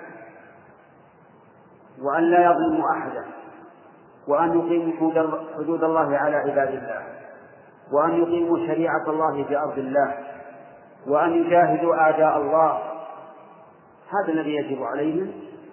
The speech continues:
فإن قاموا به فهذا هو المطلوب، وإن لم يقوموا به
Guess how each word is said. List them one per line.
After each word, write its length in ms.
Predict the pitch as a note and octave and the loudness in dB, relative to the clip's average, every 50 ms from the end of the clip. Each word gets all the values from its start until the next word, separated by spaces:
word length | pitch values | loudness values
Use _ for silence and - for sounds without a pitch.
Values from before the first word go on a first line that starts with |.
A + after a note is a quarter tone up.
| - - - - - | -20 -20 -20 -10 -6
فإن 280 | E3 F#3 G3 F#3+ F#3 F3 F3+ F3 | -4 0 0 0 0 0 2 4
قاموا 440 | F3 E3 D3+ - D#3 E3 D#3+ - | 6 6 6 4 4 2 2 2
به 180 | - - - - - - - - - - - - - - - - - - - - - - - - - | 0 -2 -6 -10 -10 -12 -14 -14 -16 -16 -18 -18 -20 -20 -20 -20 -20 -20 -20 -20 -20 -20 -20 -14 -12
فهذا 400 | C#3 C3 C#3 D3+ D3+ D3 D3+ C#3 B2+ C3+ | -6 -2 0 0 0 2 0 -2 -2 0
هو 80 | D3 | 0
المطلوب، 500 | D3 C#3+ C#3 C3+ - - D#3+ F3+ F#3 F#3 - - - - - - - - - - - - - - - | 0 0 -2 -2 -2 -2 -2 -2 -2 -2 -4 -6 -10 -14 -16 -18 -20 -20 -20 -20 -20 -20 -20 -10 -6
وإن 200 | B2+ C#3+ C#3 D#3 | -4 -2 0 0
لم 200 | D#3 D3+ D#3 D3+ | 0 0 0 -2
يقوموا 600 | D3 D3+ C#3 - C#3+ C#3+ C#3+ C#3 C3+ C3+ C#3+ D#3 | -2 -2 -4 -4 -4 -4 -4 -4 -2 -2 -2 0
به 420 | D#3 E3+ D3+ C#3+ C3+ - - - | 2 2 0 0 -2 -4 -6 -10